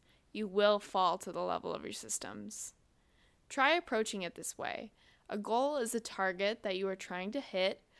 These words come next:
whereas a system is a routine you follow in order to move forward on a consistent, predictable basis. The brain will generally choose the path of least resistance,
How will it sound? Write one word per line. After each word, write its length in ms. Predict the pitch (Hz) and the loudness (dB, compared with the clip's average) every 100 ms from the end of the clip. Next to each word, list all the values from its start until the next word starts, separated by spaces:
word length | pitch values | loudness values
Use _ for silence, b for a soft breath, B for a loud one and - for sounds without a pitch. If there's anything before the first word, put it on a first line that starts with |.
| b b | b b
whereas 260 | 214 208 - | 2 2 2
a 40 | |
system 560 | - 269 277 - 294 269 | -2 0 -2 0 0 0
is 180 | 220 | -4
a 60 | 208 | -4
routine 460 | 196 202 - 190 190 | -2 -4 -4 -4 -4
you 100 | 185 | -6
follow 560 | - 160 180 180 180 - | -2 0 2 2 0 -2
in 100 | 190 | -4
order 320 | 190 190 190 | -2 -2 -2
to 140 | 190 | -4
move 240 | 190 180 185 | -6 -6 -6
forward 460 | 190 196 202 214 - | 0 2 2 0 -2
on 200 | 147 180 | -6 -4
a 180 | 185 - | -6 -6
consistent, 760 | 214 208 - 320 - 202 - | -8 -6 -4 -4 -2 -4 -6
predictable 520 | - 190 190 196 170 | -6 -4 -4 -4 -8
basis. 720 | 165 160 - - 196 - - - b b b b b b | -4 -4 -4 -6 -6 -6 -8 -10 b b b b b b
The 80 | 233 | 0
brain 380 | 226 247 262 254 | 2 4 4 4
will 200 | 226 226 | 4 4
generally 500 | 214 190 185 190 190 | 4 0 0 -2 -2
choose 460 | 190 180 175 185 - | -2 -2 0 0 -4
the 100 | 185 | -8
path 400 | - 175 180 - | -2 0 0 -4
of 140 | 175 | -2
least 260 | 170 175 - | -2 -2 -4
resistance, 800 | 180 196 196 214 214 208 - | -2 -2 0 0 0 -2 -6